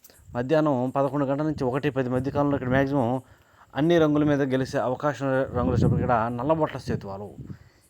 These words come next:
ఇక్కడ కూడా నల్లబొట్ల సేతువాలు అనేవి చాలా చాలా బాగా పనిచేస్తాయి. ఎట్టి పరిస్థితుల్లో మనం ఇక్కడ ముసుగు లేదా జోళ్ళు ఒప్పుకుని దెబ్బలాట ఆడుకోవాలంటే మాత్రం ఎట్టి పరిస్థితుల్లో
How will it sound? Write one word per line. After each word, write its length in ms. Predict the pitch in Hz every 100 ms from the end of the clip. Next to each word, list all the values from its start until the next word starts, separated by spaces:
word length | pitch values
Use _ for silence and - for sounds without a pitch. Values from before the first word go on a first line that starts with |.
| -
ఇక్కడ 140 | 151 151
కూడా 120 | 156 127
నల్లబొట్ల 400 | 131 160 165 156 151 151
సేతువాలు 340 | 151 147 139
అనేవి 220 | 131 151 135
చాలా 160 | 139 139 143
చాలా 120 | 135
బాగా 120 | 127 117
పనిచేస్తాయి. 420 | 101 92 - 71 _ _ - - 139
ఎట్టి 140 | 143 151
పరిస్థితుల్లో 340 | 165 151 170 156
మనం 100 | 143
ఇక్కడ 140 | 135 131
ముసుగు 300 | 127 - 160
లేదా 180 | 151 110 113
జోళ్ళు 200 | 143 147
ఒప్పుకుని 200 | 143 143 127
దెబ్బలాట 320 | 117 135 131 120
ఆడుకోవాలంటే 420 | 120 127 123 120
మాత్రం 200 | 120 127 123 113
ఎట్టి 120 | 113
పరిస్థితుల్లో 360 | 120 - 131